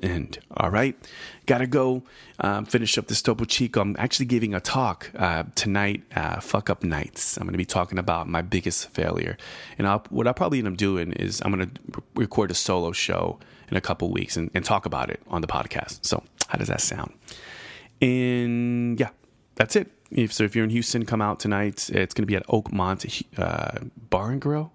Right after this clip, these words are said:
I th-, I believe that's the name of it. And I'll be speaking, oh, our Pod Houston event is on June twenty-sixth, next Wednesday, and I'm speaking and interviewing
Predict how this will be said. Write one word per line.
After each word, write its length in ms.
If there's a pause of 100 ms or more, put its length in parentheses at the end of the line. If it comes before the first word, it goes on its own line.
(120)
I 40
th-, 140
I 40
believe 220
that's 160
the 40
name 160
of 80
it. 140 (680)
And 680
I'll 120
be 140
speaking, 840 (360)
oh, 180
our 120
Pod 220
Houston 300
event 220
is 440
on 240
June 240
twenty-sixth, 840
next 340
Wednesday, 600
and 340
I'm 280
speaking 520
and 100
interviewing 580